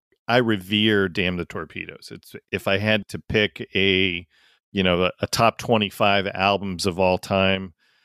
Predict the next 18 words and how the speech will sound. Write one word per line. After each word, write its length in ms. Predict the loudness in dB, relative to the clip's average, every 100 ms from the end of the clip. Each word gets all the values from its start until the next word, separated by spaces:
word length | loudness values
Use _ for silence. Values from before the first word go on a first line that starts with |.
| _ _ _ _ _ _ _ _ _ -2
I'm 160 | 0 0
pretty 460 | -2 2 4 4
sure 360 | 0 0 2 2
this 240 | 0 0
would 140 | -2 0
probably 380 | 2 2 2
be 420 | 2 2 2 0 0
either 500 | 0 4 4 2 -4 _ _ _ -6
in 160 | -2 0
the 80 | -2
top 300 | 0 0 0
ten 260 | 0 2
or 80 | 0
just 540 | -2 -4 2 2 2 -2
outside 420 | -2 0 0 2
the 80 | -2
top 280 | -6 -8
ten. 340 | -10 -18 -20